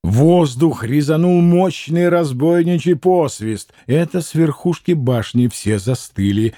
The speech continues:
Мазур увидел кучку всадников, выехавшую из тайги и двинувшуюся шагом к воротам по той дороге,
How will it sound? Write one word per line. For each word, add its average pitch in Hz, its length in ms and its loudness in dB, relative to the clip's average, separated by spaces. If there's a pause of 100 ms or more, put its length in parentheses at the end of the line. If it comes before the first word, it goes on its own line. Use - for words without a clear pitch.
(160)
Мазур 127 580 2
увидел 131 600 0 (280)
кучку 160 500 2
всадников, 117 1080 -2 (120)
выехавшую 147 840 2
из 135 120 -2
тайги 147 640 2 (180)
и 170 120 2
двинувшуюся 143 1040 2
шагом 175 560 0
к - 80 -8
воротам 175 640 0
по 131 160 -2
той 139 180 2
дороге, 185 540 0